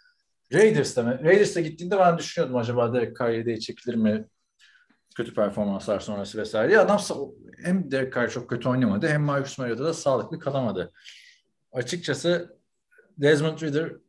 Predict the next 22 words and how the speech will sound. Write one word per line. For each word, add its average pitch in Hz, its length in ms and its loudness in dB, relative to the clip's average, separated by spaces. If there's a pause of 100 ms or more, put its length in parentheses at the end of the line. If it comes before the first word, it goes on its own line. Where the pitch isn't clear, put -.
(140)
bence 139 360 -6
Hilmi'nin 135 600 -6
dediği 131 240 -2
gibi 123 260 -4
bu 139 40 0
sene 123 340 -2
denenebilir 123 540 4
orada. 98 320 0
Bir 160 80 -2
de 170 140 2
tutmazsa 175 520 -4
sıkıntı 139 460 -6
da 117 120 4
değil. 80 260 -10 (360)
Şimdi 101 220 -4
Kenny 156 260 2
Pickett 175 300 2
tutmazsa 185 460 0
sıkıntı 185 440 0
ilk - 180 0
tur 113 120 2
seçimi. 110 400 -4